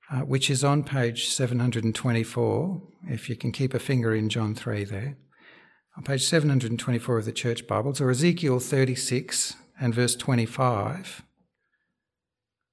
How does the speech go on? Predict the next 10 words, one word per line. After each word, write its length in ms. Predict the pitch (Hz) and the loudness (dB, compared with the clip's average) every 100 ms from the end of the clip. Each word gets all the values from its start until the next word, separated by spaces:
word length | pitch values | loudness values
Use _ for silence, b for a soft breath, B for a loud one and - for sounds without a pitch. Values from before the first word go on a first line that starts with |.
| _ _ _ _ _ _ _ _ _ _ _ _ _ _ _ _ _ _ _ _ b b b | _ _ _ _ _ _ _ _ _ _ _ _ _ _ _ _ _ _ _ _ b b b
And 100 | 165 | -2
in 140 | 135 139 | 2 4
Ezekiel 540 | 131 185 214 208 160 | 4 2 2 2 2
thirty-six 600 | 135 151 135 135 131 - | 2 2 2 0 -4 -6
twenty-five, 760 | - 139 127 - 156 135 101 - | -2 2 2 2 2 4 2 2
God 300 | 147 147 165 | 2 4 4
had 280 | 131 147 131 | 2 0 2
long 300 | 135 139 135 | 2 4 2
ago 360 | 123 139 127 | 0 0 0
promised, 920 | 123 - 170 165 120 95 123 - - | -2 -4 -2 0 0 -2 -4 -8 -10